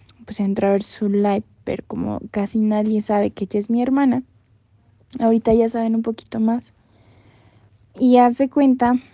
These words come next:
que una, una mujer, eh, bueno, alguien más, un hombre le dijo, "Sí te pareces mucho a ella, Marlu tos". Entonces, este, ella le enojó y luego, luego se le notó porque mi hermana me estaba mandando captura.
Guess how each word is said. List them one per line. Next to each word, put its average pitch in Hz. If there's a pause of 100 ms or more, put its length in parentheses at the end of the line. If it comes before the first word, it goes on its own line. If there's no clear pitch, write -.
(460)
que 214 (440)
una, 226
una 226
mujer, 226 (720)
eh, 202
bueno, 240
alguien 240
más, 247
un 233
hombre 233
le 240
dijo, 220
"Sí 226
te 233
pareces 226
mucho 226
a 208
ella, 226 (600)
Marlu 233
tos". 220 (100)
Entonces, 214
este, 196 (200)
ella 214
le 208
enojó 196 (160)
y 214
luego, 202
luego 202
se 208
le 185
notó 185 (500)
porque 208
mi 202
hermana 190
me 202
estaba 190
mandando 185
captura. 208